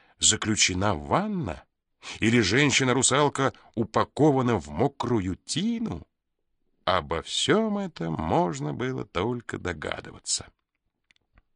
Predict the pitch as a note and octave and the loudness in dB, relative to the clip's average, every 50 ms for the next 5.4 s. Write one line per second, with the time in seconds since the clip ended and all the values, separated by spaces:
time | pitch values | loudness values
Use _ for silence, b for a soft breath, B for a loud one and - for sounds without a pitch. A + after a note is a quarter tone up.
0 | _ _ _ _ _ _ - G#2+ G#2+ G#2+ - - G2+ F#2 - - - - - F#2+ | _ _ _ _ _ _ -4 -4 -2 -2 -2 -2 -2 0 0 -2 -2 -4 -6 -6
1 | G2+ D#2 D2+ G2 A2+ G#2+ - - - - - G2 F#2+ E2+ D2 C#2+ D2 D#2+ D2+ - | -6 -4 -4 -4 -4 -2 -2 0 0 0 0 -2 -4 -6 -6 -4 -2 -2 -2 -2
2 | - _ - D2 C2+ - _ - D2 C#2+ - - C#2+ C#2+ - - C3 C#3+ C3+ C3 | -6 _ -10 -10 -10 -12 _ -14 -12 -10 -10 -12 -12 -8 -4 -2 0 0 2 2
3 | B2 A#2+ A#2+ G#2+ B B B B B B - D#2+ D#2+ G#2+ A2 F#2+ G#2+ F2+ D#2 G#2+ | 0 0 -2 -4 B B B B B B -12 -6 -2 -2 0 0 0 0 2 2
4 | A2 G#2 G2+ F#2+ - - - E2 D#2+ - - E2 E2 D#2+ D#2+ C#2+ C#2+ D#2+ D2+ D2 | 2 2 2 2 2 2 0 0 -2 -2 -2 -2 -4 -6 -6 -6 -6 -6 -6 -6
5 | D2+ D2 - - - - - | -8 -12 -12 -16 -20 -20 -20